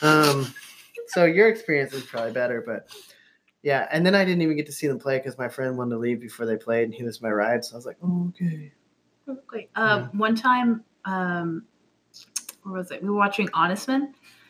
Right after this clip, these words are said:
Speaker 2: and we, we got to meet him afterwards, and I was like, "Listen, Seth,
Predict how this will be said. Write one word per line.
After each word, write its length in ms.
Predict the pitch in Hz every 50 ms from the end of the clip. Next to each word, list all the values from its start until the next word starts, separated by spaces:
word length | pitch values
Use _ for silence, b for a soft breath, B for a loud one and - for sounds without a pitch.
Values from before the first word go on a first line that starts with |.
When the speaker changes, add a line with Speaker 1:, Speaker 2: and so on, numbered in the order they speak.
| b b b b -
Speaker 2:
and 480 | 196 196 185 180 170 165 160 151 123 - _ _ _ _ _
we, 520 | - 170 185 190 185 180 175 165 - - _ _ _ _ _ _ _ -
we 120 | 185 185
got 140 | 190 185 185
to 80 | - 190
meet 160 | 175 170 170
him 120 | 180 170 -
afterwards, 720 | 160 165 165 - 180 170 170 185 190 185 - - - - - _ _ -
and 100 | 170 165
I 40 |
was 160 | 165 175 175 -
like, 180 | 165 165 -
"Listen, 460 | 233 262 254 - 240 202 160 135 - _ _ _ _ _ _ _
Seth, 400 | - - - 165 151 151 165 -